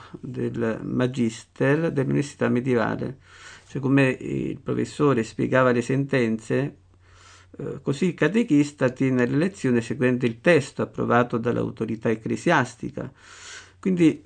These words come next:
mm, la preoccupazione del catechista è principalmente la spiegazione dei termini, dei concetti del testo, so, anche per mezzo di paragoni, immagini,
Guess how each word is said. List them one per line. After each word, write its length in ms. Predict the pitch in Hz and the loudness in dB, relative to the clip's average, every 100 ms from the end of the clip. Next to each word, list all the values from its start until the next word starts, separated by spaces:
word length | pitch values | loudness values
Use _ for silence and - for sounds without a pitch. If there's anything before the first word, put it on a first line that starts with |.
| - | -14
mm, 240 | 90 85 | -10 -6
la 140 | 117 139 | -4 2
preoccupazione 1300 | 151 147 151 151 - 185 185 147 127 - - - - | 2 2 0 0 2 2 4 4 0 -4 -10 -10 -6
del 240 | 127 123 | -6 -2
catechista 840 | - 160 220 123 120 - - 120 | -2 0 0 2 2 0 0 0
è 140 | 123 123 | 0 -4
principalmente 560 | - 131 120 139 135 | -4 -4 0 2 2
la 80 | 120 | 0
spiegazione 480 | 120 135 120 117 127 | 0 -2 -2 0 0
dei 120 | 117 | 2
termini, 500 | 117 127 127 127 123 | 4 4 4 0 0
dei 120 | 117 | -2
concetti 440 | 107 117 110 117 117 | -2 -2 0 -2 -2
del 180 | 110 - | -4 0
testo, 600 | 127 120 - - 123 131 - - - - _ _ | 2 2 -2 -8 -6 -8 -16 -20 -20 -20 _ _
so, 320 | - - 120 120 | -16 -4 -4 -2
anche 340 | - 123 117 | -2 -2 0
per 140 | 120 | 0
mezzo 380 | 117 120 123 - | 2 2 2 -2
di 120 | 123 | -4
paragoni, 680 | 117 117 117 113 123 123 127 | -2 0 0 2 2 2 2
immagini, 840 | 120 117 120 120 120 - 120 120 | 0 2 2 2 0 -4 -4 -4